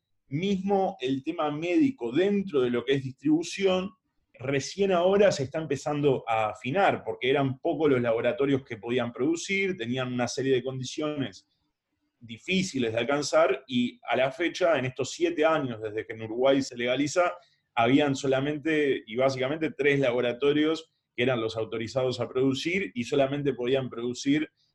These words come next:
tópicos, no había todavía medicina, este, medicina, medicina, digamos, en forma de pastillas, de, de, de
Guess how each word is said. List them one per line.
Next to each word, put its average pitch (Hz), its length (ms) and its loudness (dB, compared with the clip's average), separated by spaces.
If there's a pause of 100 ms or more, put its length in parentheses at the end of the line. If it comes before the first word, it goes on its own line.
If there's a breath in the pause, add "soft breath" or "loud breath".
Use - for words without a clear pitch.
(120)
tópicos, 165 840 0
no 120 140 0
había 131 340 4
todavía 123 420 0
medicina, 117 840 -4
este, 113 320 -16
medicina, 113 480 -8
medicina, 113 560 -4
digamos, 107 360 -6
en 107 80 -18
forma 113 240 -6
de 107 80 -2
pastillas, 120 580 -4
de, 101 120 -4
de, 98 60 -10
de 87 280 -14